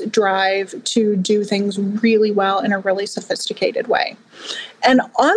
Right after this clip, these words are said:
the surface, certain concepts like perfectionism don't feel like they should be related to depression and suicide. We tend to correspond those things with success.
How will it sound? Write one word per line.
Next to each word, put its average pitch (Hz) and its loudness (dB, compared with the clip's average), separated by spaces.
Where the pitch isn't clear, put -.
the 320 2
surface, 208 0
certain 233 2
concepts 220 0
like 202 0
perfectionism 254 2
don't 233 0
feel 247 2
like 190 0
they 190 2
should 196 -2
be 202 0
related 190 0
to - -14
depression - -2
and 185 -2
suicide. - -2
We 233 6
tend 226 2
to 214 0
correspond 208 2
those 240 2
things 190 -2
with - -10
success. - -4